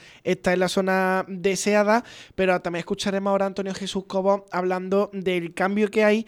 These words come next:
de esta primera a la segunda vuelta, donde sobre todo los equipos de la zona baja van con el cuchillo entre los dientes para intentar salvar la categoría.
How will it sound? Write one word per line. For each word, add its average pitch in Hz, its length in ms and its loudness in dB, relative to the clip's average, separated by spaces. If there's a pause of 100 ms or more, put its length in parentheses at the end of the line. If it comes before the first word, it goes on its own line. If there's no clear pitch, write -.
(280)
de 190 320 0
esta 190 800 0
primera 202 460 0
a - 20 0
la 196 140 0
segunda 202 480 4
vuelta, 202 480 2
donde 165 480 -2
sobre 151 140 -2
todo 175 160 2
los 185 120 2
equipos 190 380 0 (300)
de 180 240 0
la 185 160 4
zona 190 240 2
baja 185 240 2
van 185 160 0
con 196 100 2
el 185 140 -2
cuchillo 196 320 2
entre 185 180 2
los 180 100 4
dientes 185 440 0 (100)
para 175 240 0
intentar 165 540 -4
salvar 185 320 0
la 170 400 0
categoría. 170 560 -2